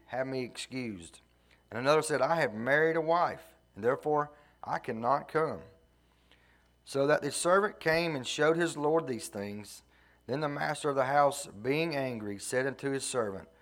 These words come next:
Go out quickly into the streets and to the lanes of the city, and bring in hither the poor and the maimed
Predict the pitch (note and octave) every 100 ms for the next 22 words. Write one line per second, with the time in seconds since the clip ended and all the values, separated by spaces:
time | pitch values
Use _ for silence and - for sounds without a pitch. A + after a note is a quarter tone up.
0 | _ _ _ _ F2+ A#2+ D#3+ E3 D#3 -
1 | E3 C#3+ - E2 D#2 _ _ _ _ G#2+
2 | C3 B2 A2+ - D3 C#3+ - G#2+ A#2 A#2
3 | A#2 C#3 C#3+ C3 B2 A#2+ - C#3+ C#3 G2+
4 | D#2+ - _ _ - G2+ A#2+ C#3+ D3 D3
5 | C3 D3+ D3 B2 G#2 G2 - D3+ B2+ G#2+
6 | G#2+ B2+ C#3+ C3+ G2+ E2+